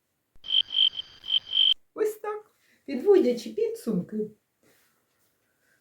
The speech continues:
про свої сумасшедші продажі, можу вам сказати, за рік я продала сім речей, о, і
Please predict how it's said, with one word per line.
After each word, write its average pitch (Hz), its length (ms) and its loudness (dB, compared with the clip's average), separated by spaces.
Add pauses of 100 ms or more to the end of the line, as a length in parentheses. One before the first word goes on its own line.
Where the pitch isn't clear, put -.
(720)
про 233 180 2
свої 269 500 8
сумасшедші 262 920 -2
продажі, 359 840 2 (640)
можу 330 300 6
вам 240 140 8
сказати, 359 760 0 (320)
за 220 260 4
рік 381 340 2 (460)
я 262 180 6
продала 214 720 4 (160)
сім 220 340 0
речей, 392 640 4 (840)
о, 214 480 0 (560)
і 339 440 2